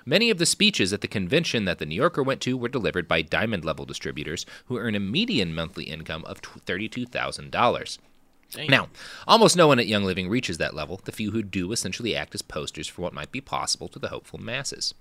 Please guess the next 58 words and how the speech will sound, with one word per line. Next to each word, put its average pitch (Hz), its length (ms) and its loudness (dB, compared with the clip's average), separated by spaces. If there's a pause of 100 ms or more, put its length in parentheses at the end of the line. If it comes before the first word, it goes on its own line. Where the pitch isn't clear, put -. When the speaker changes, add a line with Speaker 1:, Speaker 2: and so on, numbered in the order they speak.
(320)
Speaker 1:
One 101 140 -2
of 113 80 -6
the 180 80 0
Diamond 104 340 2
level 95 200 0
speakers 71 440 -4
that - 140 -6
the 73 80 -8
New 73 100 -6
Yorker 104 380 -4
writer 98 260 -2
met, 85 300 -6 (420)
uh, 92 220 4
built 117 240 2
her 175 80 0
business 107 400 0
up 73 180 -4
while 101 80 0
working 82 320 -4
as 92 80 -6
a 104 80 -4
T - 260 -6
V 185 220 0
anchor. - 360 -4 (200)
In 107 100 -6
other 202 160 4
words, 90 280 0
she 110 100 -2
had 120 100 0
a 151 60 -2
platform 87 460 -2
completely 110 440 -8
impractical 90 520 -4
for 98 120 -10
ninety-nine 76 420 -6
percent 73 260 -10
of - 80 -14
distri-, - 260 -8
distributors 69 460 -8
to - 100 -10
ever 69 140 -12
build. 87 440 0
Speaker 2:
Oh, 110 120 -6
that 135 160 2
helps. 113 360 -4
Speaker 1:
Yeah. 135 180 4 (120)
Here's 104 220 0
what 160 100 -2
she 113 80 2
Speaker 2:
Mm-hmm. - 60 4
Speaker 1:
said 104 260 6
to - 100 -6
the 92 140 -2
assembled 95 400 0
people 82 240 -2
at 76 60 -6
the 82 80 -10
convention. 82 580 0